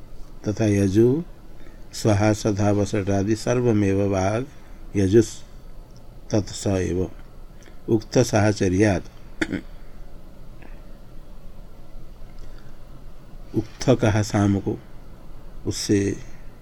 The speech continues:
उक्त के साहचर्याद वा स्तोत्रम साम, यहाँ स्तोत्र लेना साम। स्तोत्र है मंत्र साध्य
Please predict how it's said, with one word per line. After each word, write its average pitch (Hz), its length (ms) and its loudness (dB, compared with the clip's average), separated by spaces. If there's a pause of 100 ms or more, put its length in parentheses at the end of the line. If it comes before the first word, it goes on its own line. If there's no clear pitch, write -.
(120)
उक्त 110 400 2
के 113 80 6
साहचर्याद 98 960 4
वा 95 280 2 (600)
स्तोत्रम 131 720 6
साम, 92 460 2
यहाँ - 1160 -2
स्तोत्र 127 480 4
लेना 110 340 8
साम। 90 400 2 (1200)
स्तोत्र - 480 4
है 123 380 6 (480)
मंत्र 107 480 6
साध्य 110 720 4